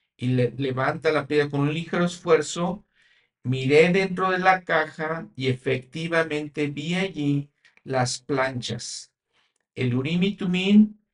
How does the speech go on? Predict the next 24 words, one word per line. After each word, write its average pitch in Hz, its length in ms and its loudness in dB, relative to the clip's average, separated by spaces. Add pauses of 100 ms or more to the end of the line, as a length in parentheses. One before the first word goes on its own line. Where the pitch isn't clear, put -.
(140)
y 135 180 0
el 156 220 6
pectoral, 156 960 2 (200)
como 143 340 0
lo 139 100 2
había 143 300 0
dicho 147 320 -6
el 135 120 -4
mensajero. 127 840 -2 (720)
En 139 140 -2
ese 175 220 2
momento, 190 680 2
él 156 180 4
dice 151 280 -6
que 135 120 -6
intenta 180 480 2
sacarlas, 135 920 -4 (500)
pero 143 220 0
le 135 180 0
prohíbe 170 680 -2
el 139 200 -2
mensajero. 131 920 -4 (720)
Le 127 100 -6
dice, 180 460 -4